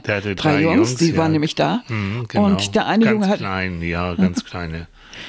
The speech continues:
Speaker 2: Ganz kleine,
Speaker 1: Mhm.
Speaker 2: Riesenkerle inzwischen.
Speaker 1: <laughs>
Speaker 2: Und der, der eine hatte schon wieder einen Jungen produziert, der war auch
Speaker 1: Ja.
Speaker 2: mit dabei. Und
Speaker 1: Mhm.
Speaker 2: dein
Speaker 1: Genau,
Speaker 2: ältester
Speaker 1: denn
Speaker 2: Bruder mit seinem Sohn und so.
Speaker 1: Ja.
Speaker 2: Das, also eure Kernfamilie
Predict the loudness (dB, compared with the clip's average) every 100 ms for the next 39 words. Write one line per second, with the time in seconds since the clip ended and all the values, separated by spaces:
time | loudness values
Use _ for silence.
0 | -4 -2 -2 -4 -2 0 2 2 2 2
1 | 2 2 2 0 -2 -2 -2 0 0 0
2 | -2 -2 -4 0 2 2 0 -6 -2 2
3 | 4 4 2 2 4 6 6 4 2 4
4 | 6 6 4 2 2 4 4 2 2 0
5 | 0 0 2 4 2 0 0 0 0 2
6 | 0 2 4 4 4 2 0 -4 -6 -8
7 | -10 -16 -20 -2 0 2 2 0 0 0
8 | 2 2 0 2 2 4 6 6 6 6
9 | 6 4 4 4 2 0 0 0 0 2
10 | 4 4 2 0 0 2 0 0 0 2
11 | 4 2